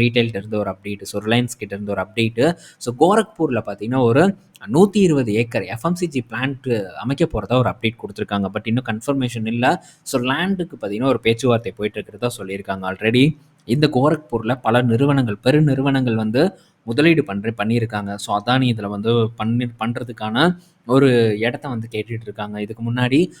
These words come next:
Coca-Cola-க்கு மட்டும் பாத்தீங்கன்னா லேண்டை வந்து இவங்க கொடுத்திருக்காங்க. So Coca-Cola அந்த இடத்துல பிளான்ட் அமைச்சு பிசினஸ் பண்ணிட்டு இருக்காங்க. So அடுத்தது ரிலையன்ஸும் வந்து இந்த இடத்துல பண்ணுங்கிற ஒரு எதிர்பார்ப்பு இருக்கு. Maybe டேட்டா வந்ததுன்னா நம்ம திரும்ப டிஸ்கஸ் பண்ணலாம்.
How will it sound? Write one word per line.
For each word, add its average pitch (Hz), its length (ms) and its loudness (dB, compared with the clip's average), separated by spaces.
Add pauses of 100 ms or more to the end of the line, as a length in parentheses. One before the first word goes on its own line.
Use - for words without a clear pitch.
(200)
Coca-Cola-க்கு 190 680 0
மட்டும் 135 220 -10
பாத்தீங்கன்னா 117 420 -6 (120)
லேண்டை 127 280 -4
வந்து 113 180 -4
இவங்க 104 260 -6
கொடுத்திருக்காங்க. 113 560 -4 (340)
So - 180 -8
Coca-Cola 156 360 2
அந்த 151 200 0
இடத்துல 123 300 -4
பிளான்ட் 120 340 -4
அமைச்சு 120 520 -2
பிசினஸ் 110 360 -8
பண்ணிட்டு 104 260 -10
இருக்காங்க. 101 360 -8
So 113 160 0
அடுத்தது 113 320 -2
ரிலையன்ஸும் 117 540 0
வந்து 113 120 0
இந்த 110 200 0
இடத்துல 117 220 -2 (460)
பண்ணுங்கிற 160 380 4
ஒரு 123 180 2
எதிர்பார்ப்பு 120 520 -4
இருக்கு. 120 200 -2
Maybe 120 260 0 (100)
டேட்டா 123 260 0
வந்ததுன்னா 123 380 0
நம்ம 113 100 -2
திரும்ப 113 300 -2
டிஸ்கஸ் - 380 -8
பண்ணலாம். 123 380 0